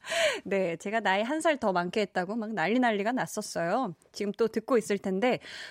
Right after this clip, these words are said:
저도 언니랑, 첫째 언니랑 지금, 네, 다섯 살 터울인 첫째 언니와, 다섯 살 맞지? 네. 같이 미용실을 어렸을 때 갔을 때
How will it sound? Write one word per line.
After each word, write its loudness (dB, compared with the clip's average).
저도 2
언니랑, 4
첫째 0
언니랑 4
지금, -2
네, -2
다섯 2
살 2
터울인 4
첫째 -2
언니와, 2
다섯 -10
살 -4
맞지? -4
네. -2
같이 0
미용실을 4
어렸을 4
때 0
갔을 -8
때 0